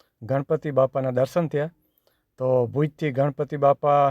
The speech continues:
અહીંયા રેલી જોઈ શકો છો તમે. તો સુંદર મજાના આપણે દર્શન થયા અને ગણપતિ બાપાને વિસર્જન કરવા માંડવી દરિયામાં, અ, લઈ જતા હતા. તો આપણે અહીંયા દર્શન કર્યા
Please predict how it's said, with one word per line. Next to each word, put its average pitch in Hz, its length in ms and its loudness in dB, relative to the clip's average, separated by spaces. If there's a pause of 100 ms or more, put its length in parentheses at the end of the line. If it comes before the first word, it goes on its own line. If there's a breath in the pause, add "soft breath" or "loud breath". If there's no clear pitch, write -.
(180)
અહીંયા 131 380 -4
રેલી 139 220 -4
જોઈ 143 160 -4
શકો 139 260 -6
છો 127 60 -6
તમે. 127 280 -4 (960)
તો 123 140 -2
સુંદર 143 340 0
મજાના 135 440 2
આપણે 135 260 -2
દર્શન 135 400 -2
થયા 147 260 -2 (120)
અને 127 160 -6
ગણપતિ 131 440 -6
બાપાને 131 380 -2
વિસર્જન 127 480 -4
કરવા 131 320 0 (380 soft breath)
માંડવી 139 420 -2
દરિયામાં, 135 580 0 (600)
અ, 120 260 -4
લઈ 135 200 0
જતા 143 280 2
હતા. 160 180 0 (240)
તો 120 60 -8
આપણે 123 360 -4
અહીંયા 131 300 -2
દર્શન 131 300 -4
કર્યા 147 320 0